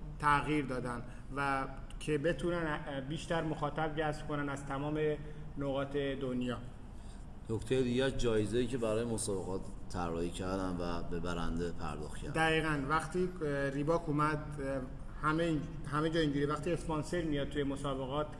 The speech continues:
Speaker 1: قطعاً جوایز بیشتر می‌شن و، اه، بحث مالی شکل می‌گیره و ورزشکارا، اه، تمایل بیشتری توش برای شرکت توی مسابقات دارن.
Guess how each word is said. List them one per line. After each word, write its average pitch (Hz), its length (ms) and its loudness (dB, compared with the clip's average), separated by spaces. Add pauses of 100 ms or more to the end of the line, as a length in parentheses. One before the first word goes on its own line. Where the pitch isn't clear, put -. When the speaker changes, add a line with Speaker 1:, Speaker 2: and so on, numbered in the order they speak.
(360)
Speaker 1:
قطعاً 170 500 0
جوایز 151 600 4
بیشتر 160 500 0
می‌شن 160 480 0
و، 143 40 0
اه، 135 1800 -4
بحث 147 380 2
مالی 151 360 4
شکل 143 300 0
می‌گیره 131 420 0
و 135 280 0 (480)
ورزشکارا، 151 800 6
اه، 160 80 6 (760)
تمایل 156 380 6
بیشتری 156 380 4
توش - 180 -2
برای 135 260 0
شرکت 135 360 -2
توی 143 120 0
مسابقات 127 480 -2
دارن. 123 220 -2